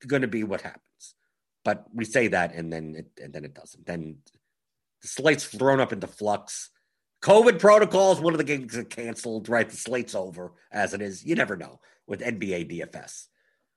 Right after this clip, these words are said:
But that's why I'm here. That's why I'm here every day.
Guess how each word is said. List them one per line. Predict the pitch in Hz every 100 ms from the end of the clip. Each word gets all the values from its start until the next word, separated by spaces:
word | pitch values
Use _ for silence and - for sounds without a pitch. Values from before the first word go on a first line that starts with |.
| _ _ _ _ _ _
But | -
that's | 139
why | 165 175
I'm | 185
here. | 190 - -
That's | 113 -
why | 202 208
I'm | -
here | 220 220
every | 233 233 254
day. | 214 254 254 151 -